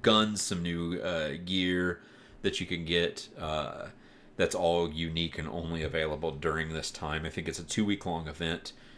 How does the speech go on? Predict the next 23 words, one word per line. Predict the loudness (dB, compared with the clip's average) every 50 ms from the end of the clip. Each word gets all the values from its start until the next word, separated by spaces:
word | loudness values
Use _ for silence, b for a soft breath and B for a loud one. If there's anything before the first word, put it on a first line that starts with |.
| B B B B -4
I'm | -2 0
gonna | 2 2 0
guess | 0 0 4 6 6 6 6 4 2
by | 4 6 6
the | 6 4
time | 2 0 -2 -2 -4
that | -4 -2
this | -2 -2 -2 -2
comes | -2 -4 -4 -2 -2 0
out, | 2 2 2 2 0
it | -2 -4 -4 -4
should | -4 -4 -2 -2 -2
be | -2 -2 -2 0
over | 2 2 2 2 2 2 0 0 -2 -2 2
by | 6 6 6 6
then. | 6 4 2 2 0 -2 -6 B B B B B B B B
I | -8 -4
think | 0 0 0 0 0 -4 -2
that | 2 4 4 4 4 2 0 -2
starting | -2 2 4 4 4 4 2 0 -2
today | -4 -6 -6 0 4 4 6 6 6 6 4 4 2
is | 0 0 0 -2 -4
the | -6 -6 -4 -4 -4 -6 -6 -8